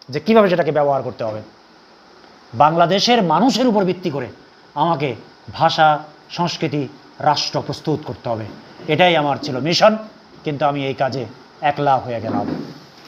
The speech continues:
আমি মনে করি পরেও দোকলা কিংবা বহু লোক আবুল মনসুর আমাদের এই প্রস্তাবের গুরুত্ব ভালো উপলব্ধি করতে পারে নাই, কিন্তু উপলব্ধি করার জরুরত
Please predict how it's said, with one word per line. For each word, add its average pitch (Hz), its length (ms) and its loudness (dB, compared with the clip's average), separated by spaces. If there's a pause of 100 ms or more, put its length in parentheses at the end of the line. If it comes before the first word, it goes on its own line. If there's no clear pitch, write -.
(540)
আমি 180 160 4
মনে 202 200 6
করি 208 220 4 (840)
পরেও 220 420 8 (840)
দোকলা 208 480 4
কিংবা 190 280 2
বহু 180 280 2
লোক 185 220 0 (380)
আবুল 160 220 0
মনসুর 180 300 0
আমাদের 170 260 4
এই 156 80 4
প্রস্তাবের 147 360 0
গুরুত্ব 151 420 0 (340)
ভালো 156 240 6
উপলব্ধি 147 360 0
করতে 135 220 -4
পারে 147 180 2
নাই, 180 120 0 (540)
কিন্তু 208 280 6 (420)
উপলব্ধি 175 460 2
করার 151 260 4 (520)
জরুরত 190 520 6